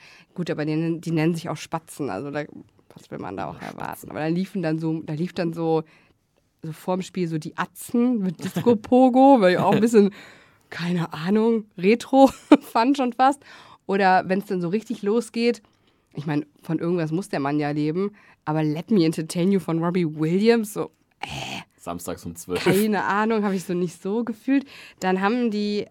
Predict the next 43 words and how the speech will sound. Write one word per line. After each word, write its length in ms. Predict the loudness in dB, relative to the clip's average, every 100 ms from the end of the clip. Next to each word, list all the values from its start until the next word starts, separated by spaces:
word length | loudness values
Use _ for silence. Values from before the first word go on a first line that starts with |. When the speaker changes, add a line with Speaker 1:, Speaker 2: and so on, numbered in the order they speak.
| -8
Speaker 1:
einfach 460 | -8 -6 -8 -6
auch 400 | -4 -4 -6 -12 -16
die 160 | -10 -2
Gäste 380 | -2 -2 0
nicht 240 | 0 0 -4
begrüßt. 640 | -12 -6 -2 -2 -2 -12 _ _ _ _
Also 220 | -2 -2
auch 140 | -2 -4
überhaupt 260 | -2 -2 -4
nicht 160 | -8
gesagt, 320 | -6 -2 -2 -2
wer 140 | -2
da 120 | -2
beim 200 | -2 -4
F 160 | -6 -10
C 320 | -6 -4 -2
in 60 | -2
der 160 | -4
Aufstellung 480 | -4 -6 -8 -6 -4
ist, 160 | -6 -8
fand 160 | -10 -10
ich 60 |
auch 100 | -10
richtig 280 | -12 -12 -16 _ _ _
Speaker 2:
Ach 120 | -20
krass, 260 | -16 -18 -18
okay. 120 | -14 -12
Speaker 1:
befremdlich. 720 | -8 -6 -6 -2 0 0 -2
Speaker 2:
Ja, 60 | -10
gu-, 280 | -20 -16 -14
ja. 120 | -14 -16 -10
Ich 60 |
dachte 140 | -8 -4
grad 180 | -4 -4
begrüßen, 500 | -10 -2 -2 0 -2
ja, 120 | 2
aber 360 | 2 2 -2
Aufstellung 380 | -6 -8 -8 -10
vorlesen 320 | -4 -2 0
Speaker 1:
Und, 100 | 0
Speaker 2:
könnte 140 | 0 0
man 100 |
Speaker 1:
ähm, 80 | 2